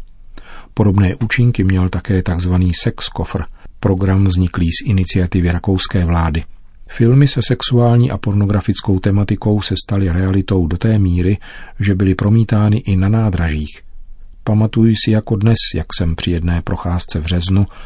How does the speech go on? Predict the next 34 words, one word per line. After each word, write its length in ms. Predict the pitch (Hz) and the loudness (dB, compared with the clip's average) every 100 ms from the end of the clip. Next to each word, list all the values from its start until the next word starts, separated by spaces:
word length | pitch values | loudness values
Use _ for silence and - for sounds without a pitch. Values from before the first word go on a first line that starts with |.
| - | -16
spatřil 580 | - - 98 - 110 104 | -12 -4 -4 0 2 2
před 240 | 98 95 80 | 0 -4 0
velkým 420 | 92 90 95 92 | 0 0 0 0
kinem 360 | - 90 92 | 0 2 2
zástup 460 | 90 87 82 - 78 | 2 0 -2 -4 -2
lidí, 420 | 87 87 92 95 - - - | -2 2 2 2 -2 -18 -6
jaký 300 | 107 92 110 | -4 -2 -2
byl 200 | 92 90 | 0 0
k 100 | - | 0
vidění 440 | 90 95 98 98 92 | 0 2 2 2 2
jen 140 | 95 | 2
za 140 | 92 | 2
války, 460 | 92 101 104 - 82 - - - | 2 2 0 -2 -6 -6 -16 -12
kdy 140 | - 92 - | -4 -2 0
se 80 | |
čekalo 380 | 92 92 - 101 | -2 -2 0 2
na 80 | 92 | 2
nějakou 440 | 90 87 85 98 | 2 0 0 -2
mimořádnou 640 | 82 87 92 90 87 87 90 | 0 0 0 2 0 0 0
dodávku 480 | 82 90 87 - 98 | 0 -2 -2 -2 -4
zboží. 480 | 87 92 85 73 73 - - - - | 0 -2 -2 -6 -10 -14 -16 -18 -18
V 40 | - | -2
paměti 440 | 104 101 104 - | 2 4 2 2
mi 100 | 101 | 2
také 300 | 101 101 107 | 2 2 2
utkvělo, 500 | 101 98 - 98 107 | 0 -4 -2 2 2
jak 200 | 98 92 | 2 0
jsem 220 | - 87 | 0 0
na 80 | 87 | 2
Velký 360 | 92 98 - 101 | 2 2 2 -2
pátek 480 | 92 90 - 92 92 | 0 -2 -2 -4 -4
roku 220 | 87 80 | -4 -2
devatenáct 480 | 82 87 90 90 | -2 -2 0 -2
set 80 | - | -2